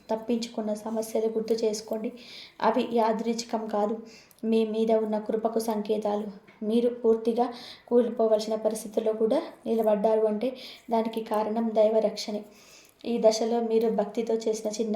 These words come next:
ప్రార్థన కూడా పెద్ద ఫలితమే ఇస్తుంది. హనుమంతుడి పేరు వినిపించినప్పుడు లేదా ఆయన రూపం కనిపించినప్పుడు మీ మనసులో వచ్చే ప్రశాంతతను గమనించండి. అది మీకు దిశ చూపుతుంది. భయాన్ని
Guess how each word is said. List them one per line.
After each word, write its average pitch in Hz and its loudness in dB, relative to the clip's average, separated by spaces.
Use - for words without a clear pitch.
ప్రార్థన 208 -2
కూడా 226 0
పెద్ద 214 4
ఫలితమే 220 0
ఇస్తుంది. 208 -6
హనుమంతుడి 226 2
పేరు 220 4
వినిపించినప్పుడు 220 -2
లేదా 233 2
ఆయన 226 0
రూపం 226 2
కనిపించినప్పుడు 220 -2
మీ 226 0
మనసులో 226 0
వచ్చే 220 -2
ప్రశాంతతను 220 -4
గమనించండి. 220 -4
అది 220 6
మీకు 226 2
దిశ 214 2
చూపుతుంది. 220 0
భయాన్ని 226 4